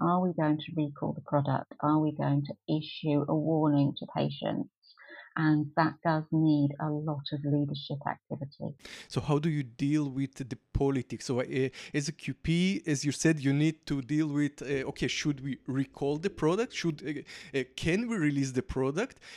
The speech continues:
Speaker 2: And, uh, from the other side, you have the people who count the money and they say, uh, "Okay, uh, we cannot lose this batch. It cannot happen."
Speaker 1: Yep, absolutely.
Speaker 2: Mm-hmm.
Speaker 1: So, um,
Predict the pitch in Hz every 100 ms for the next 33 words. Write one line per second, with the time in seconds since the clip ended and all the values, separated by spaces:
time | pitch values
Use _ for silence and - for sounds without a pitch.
0 | - 135 139 131 - 135 143 160 156 147
1 | 143 147 143 135 131 139 143 135 139 -
2 | 120 139 131 120 123 147 160 139 127 127
3 | 147 135 127 127 117 - _ 156 - 147
4 | 123 117 - - - - 107 - 135 -
5 | 143 143 151 147 - 143 139 120 117 110
6 | 139 117 - - - 131 - 139 135 -
7 | 131 120 117 107 - _ - 180 226 -
8 | - 190 - 190 185 175 - 156 139 127
9 | 139 170 - 180 170 175 - - 165 170
10 | 175